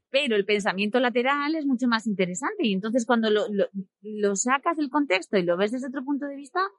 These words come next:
hasta es más fácil entenderlo y poder aplicarlo, porque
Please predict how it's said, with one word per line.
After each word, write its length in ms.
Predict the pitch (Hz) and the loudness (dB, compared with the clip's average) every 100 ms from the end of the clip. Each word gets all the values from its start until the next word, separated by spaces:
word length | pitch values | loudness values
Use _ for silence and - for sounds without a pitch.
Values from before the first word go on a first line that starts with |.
| _ _ _ | _ _ _
hasta 240 | - 226 233 | -6 -2 -2
es 80 | |
más 160 | 247 311 | 0 -2
fácil 240 | 320 330 | -2 -2
entenderlo 500 | 294 269 277 269 294 | -2 0 -2 -2 -2
y 60 | 285 | -2
poder 220 | 254 254 | 0 0
aplicarlo, 480 | 269 240 254 269 226 | 0 0 0 0 0
porque 400 | 185 180 185 - | 0 2 0 0